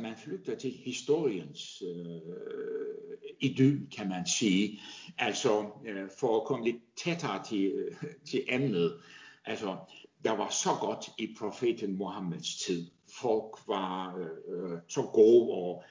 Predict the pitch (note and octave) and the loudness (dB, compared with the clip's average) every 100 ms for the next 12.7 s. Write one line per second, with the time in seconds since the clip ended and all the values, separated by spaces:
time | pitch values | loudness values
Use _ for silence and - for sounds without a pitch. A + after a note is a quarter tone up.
0 | - - - - F#2+ G2 F#2+ - _ _ | -20 -20 -18 -12 -4 -2 -2 -6 _ _
1 | - G2 F2+ F2+ E2+ - F3+ - - - | -8 -6 -4 -6 -8 -10 -12 -14 -8 -8
2 | - - D3 C#3 - - - - B2 A#2+ | -6 -8 -8 -8 -12 -16 -16 -4 4 6
3 | A#2 A2+ A2+ - G#2 A2 A#2 C#3 C3+ - | 6 2 0 -4 0 4 6 4 2 -6
4 | A2 G2 F2+ F#2 F#2 F2 E2+ - E2+ - | -6 -6 -8 -8 -8 -10 -12 -16 -14 -10
5 | E2+ - - G#2 G#2+ - B2 G#2 - C#3 | -10 -10 -8 -4 -4 -2 -2 -2 4 4
6 | C#3+ F#2 E2+ - _ _ - _ _ A#2 | 4 0 -4 -6 _ _ -20 _ _ 0
7 | F#2+ G#2+ A2 - G2 E2+ F2 - - - | 4 4 2 -4 -4 -2 -6 -10 -20 -12
8 | - - _ _ _ - - G#2 A#2 C3 | -12 -12 _ _ _ -20 -20 -4 4 6
9 | C#3 B2+ F#2 - G#2+ G2+ C3 - - - | 6 4 0 -2 0 0 -2 -6 -16 -12
10 | C3+ G#2+ D#3+ - D3 C#3+ D3 C#3+ C3 B2+ | -2 0 0 0 0 2 0 2 2 0
11 | - A2 G#2+ G#2+ - - B2 A#2 A#2+ - | -2 0 2 0 -4 -2 4 4 4 0
12 | F2 E2+ D#2 - G2+ G#2+ | -2 -2 -6 -10 -6 -2